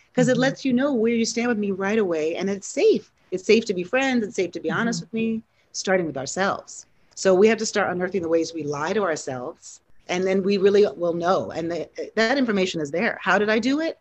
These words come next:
Speaker 1: I was like, "Okay, Grace, here are your choices, babe. You can do this or you can do this. And which one is gonna feel better in the long game? The chess, not the checkers. The marathon, not the sprint."
Speaker 2: Right.
Speaker 1: Being prepared to do the work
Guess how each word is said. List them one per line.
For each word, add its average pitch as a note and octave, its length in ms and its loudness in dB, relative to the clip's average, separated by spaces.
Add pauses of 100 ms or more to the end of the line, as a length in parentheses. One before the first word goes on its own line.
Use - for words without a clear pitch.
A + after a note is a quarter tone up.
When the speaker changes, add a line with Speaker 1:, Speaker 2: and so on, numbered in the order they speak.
Speaker 1:
I G3+ 100 0
was G3+ 180 -2
like, F#3+ 220 -2
"Okay, B3 220 0
Grace, G#3 420 -2 (160)
here A3 240 2
are C4 40 6
your A#3 140 6
choices, B3 380 -2
babe. F#3 320 -2 (220)
You G#3+ 160 2
can A3 160 6
do F#3+ 160 8
this A#3 480 4 (260)
or A#3+ 140 4
you C4+ 160 6
can B3+ 100 2
do B3 120 4
this. D4 520 2
And G#3 200 2
which C4 200 2
one A#3+ 180 4
is G3+ 120 2
gonna G3 200 2
feel A#3+ 160 2
better F#3 260 4
in D#3+ 100 -2
the D#3 100 -6
long F#3 300 -2
game? B2+ 400 -2
The D3 80 -6
chess, - 540 -2
not D3 140 -8
the D3+ 60 -12
checkers. - 600 -8 (400)
The D#3+ 60 -6
marathon, F3+ 640 2
not C#3+ 220 -4
the D#3+ 60 -6
sprint." A#3+ 380 -4 (200)
Speaker 2:
Right. F3 160 -8
Speaker 1:
Being G3+ 180 4
prepared G3+ 720 4
to G3 80 -6
do F#3 120 -2
the F3 120 -2
work A#3+ 380 2